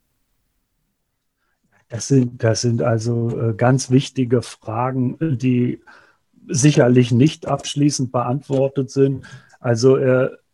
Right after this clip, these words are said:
und ich glaube auch nicht, dass bei Machtfragen da das Rad gerade neu erfunden wird in, von, von Degrowth. Das kann man also, äh, sicher sagen.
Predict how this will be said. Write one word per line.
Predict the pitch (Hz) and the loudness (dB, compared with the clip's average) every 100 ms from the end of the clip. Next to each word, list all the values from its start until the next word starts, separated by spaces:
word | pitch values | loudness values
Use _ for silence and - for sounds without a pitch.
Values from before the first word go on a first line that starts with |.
| _ _ _ _ - | _ _ _ _ 0
und | 170 160 | 2 2
ich | 165 | 0
glaube | 135 151 156 | 4 4 2
auch | - - - | -2 -2 -2
nicht, | 147 156 | -2 -2
dass | 127 - | -2 -2
bei | 120 | -2
Machtfragen | 120 139 - - - 120 117 127 123 | 0 0 -2 -14 -8 -4 -4 -2 -2
da | 120 | 0
das | 120 117 110 | 0 0 -2
Rad | 113 117 139 - | -2 0 -2 -4
gerade | 117 110 113 | -6 -4 -2
neu | 117 117 120 | 0 0 0
erfunden | 117 - 120 117 110 117 | -2 -4 -2 -2 -2 -2
wird | 117 117 113 | 0 0 -2
in, | 135 127 117 | -4 -4 -4
von, | 135 127 120 | -4 -4 -4
von | 123 123 | -6 -4
Degrowth. | 120 123 117 123 117 113 123 | -2 -4 -2 -2 -2 -4 -6
Das | 117 | -6
kann | - 117 120 | -4 -2 -2
man | 120 131 | -4 -4
also, | 123 117 120 117 - - _ - | -4 -2 -2 -4 -10 -20 _ -4
äh, | 127 | -2
sicher | 107 117 113 123 107 | 0 0 0 -2 -2
sagen. | 104 110 113 117 113 117 | -6 -8 -8 -6 -4 -6